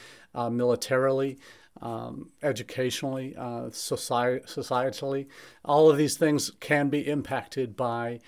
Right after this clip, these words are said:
world events, and, uh, multilateral relations oftentimes will, will morph over year, over the years.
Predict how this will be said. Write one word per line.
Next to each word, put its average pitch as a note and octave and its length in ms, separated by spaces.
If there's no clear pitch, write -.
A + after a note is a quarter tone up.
world B2 220
events, C3+ 460
and, A#2 380
uh, A#2 100
multilateral A#2 640
relations A2+ 500
oftentimes B2 1000
will, C#3 320
will B2 280
morph D#3+ 600
over A#2+ 240
year, A2+ 400
over B2+ 180
the A2+ 80
years. A2 380